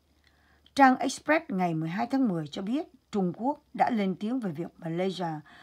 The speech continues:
bắt giữ sáu mươi ngư nhân cùng với các s-,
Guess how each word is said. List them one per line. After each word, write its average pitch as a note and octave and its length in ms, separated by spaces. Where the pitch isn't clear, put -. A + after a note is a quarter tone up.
bắt C4 160
giữ A#3 220
sáu C#4+ 240
mươi C4+ 300
ngư A#3+ 220
nhân A#3 380
cùng F#3+ 200
với G3 100
các B3 120
s-, - 180